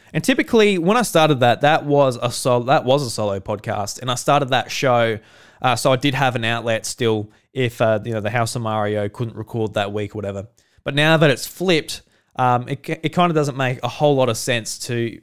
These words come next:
make you go somewhere else or whatever for that. So Encore at the House of Mario will live on the main feed on pod-, uh, podcast services, so you will see them pop up.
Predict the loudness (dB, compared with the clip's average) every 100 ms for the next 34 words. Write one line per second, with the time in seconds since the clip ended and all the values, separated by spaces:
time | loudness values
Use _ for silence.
0 | _ -8 -4 -4 -4 0 0 0 -4 -4
1 | -4 -4 -4 -6 -4 -4 -4 -8 -8 -8
2 | -6 -2 -2 -2 -16 -20 -2 0 4 4
3 | 4 4 0 0 2 2 4 4 4 2
4 | 2 0 -2 -2 -4 0 2 2 0 -4
5 | _ _ -4 0 0 -2 0 0 0 -4
6 | -10 -12 -12 _ -4 -2 0 0 2 2
7 | 2 -4 -6 -8 _ _ -6 -2 2 2
8 | 2 0 0 -2 0 0 2 0 -2